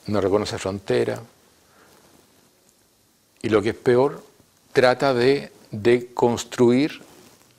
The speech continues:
todo lo que significa el Estado-Nación. Claro, el Estado-Nación. Con su historia, su cultura, sus tradiciones, su base identitaria, destruirlo todo.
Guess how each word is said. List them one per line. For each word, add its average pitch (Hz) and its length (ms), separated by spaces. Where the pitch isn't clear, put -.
todo 143 160
lo 147 100
que 135 80
significa 139 640
el 120 120
Estado-Nación. 113 680
Claro, 269 140
el 214 60
Estado-Nación. 175 600
Con 113 140
su 107 140
historia, 117 440
su - 140
cultura, 101 480
sus 101 180
tradiciones, 107 720
su 110 140
base 117 280
identitaria, 110 460
destruirlo 117 460
todo. 104 280